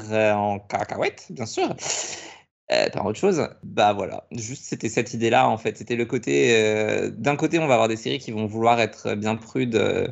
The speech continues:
et de l'autre, on a des chaînes, euh, grands networks américains qui ont compris que pour les audiences, ça pouvait être pas mal, euh, quand même d'aller viser dans de la nudité.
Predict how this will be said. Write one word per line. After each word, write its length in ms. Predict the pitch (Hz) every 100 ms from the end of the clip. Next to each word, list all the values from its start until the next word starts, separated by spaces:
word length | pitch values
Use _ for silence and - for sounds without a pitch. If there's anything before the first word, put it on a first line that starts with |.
| - - - _ _ _
et 140 | 127 120
de 100 | 120
l'autre, 280 | 123 139 -
on 140 | 113
a 100 | 107
des 800 | 104 104 98 98 95 92 90 87 113
chaînes, 520 | - - - 113 107
euh, 340 | 98 90 90 95
grands 280 | 101 107 113
networks 440 | 107 - 123 123
américains 460 | 110 101 104 123 135
qui 840 | - 113 107 101 101 98 98 101 104
ont 60 |
compris 320 | 110 107 131
que 60 | 127
pour 140 | -
les 140 | 104 104
audiences, 340 | 101 113 120
ça 120 | - 101
pouvait 260 | 117 110
être 140 | 113 -
pas 120 | 113
mal, 220 | 120 131
euh, 380 | 110 101 101 98 120 - _ _ _ _ _ _
quand 100 | 113
même 180 | 117 117
d'aller 400 | 110 95 95 92
viser 360 | 107 104 104 98
dans 680 | 87 71 - - - - - _ _ _
de 40 | -
la 120 | 104
nudité. 560 | 101 101 104 113 -